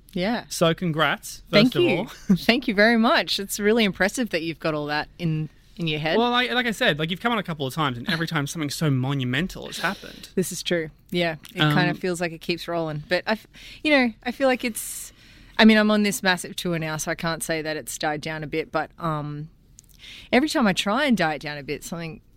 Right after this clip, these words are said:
Speaker 1: yeah, you, I don't know. I just, I'm an opportunist
Speaker 2: <laughs>
Speaker 1: now.
Speaker 2: Yeah.
Speaker 1: <laughs>
Speaker 2: I,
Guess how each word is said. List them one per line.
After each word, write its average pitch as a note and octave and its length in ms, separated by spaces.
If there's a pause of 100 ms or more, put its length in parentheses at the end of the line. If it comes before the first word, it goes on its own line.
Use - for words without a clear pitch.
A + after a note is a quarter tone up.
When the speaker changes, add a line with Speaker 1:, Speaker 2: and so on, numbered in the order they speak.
Speaker 1:
yeah, A3 180
you, D3 220 (240)
I E3+ 120
don't F3+ 120
know. F#3 260
I D#3 60
just, - 340 (260)
I'm F#3 140
an F3+ 80
opportunist F#3 800
Speaker 2:
<laughs> - 0
Speaker 1:
now. E3 360
Speaker 2:
Yeah. D#3 280 (120)
Speaker 1:
<laughs> - 100
Speaker 2:
I, G#3+ 180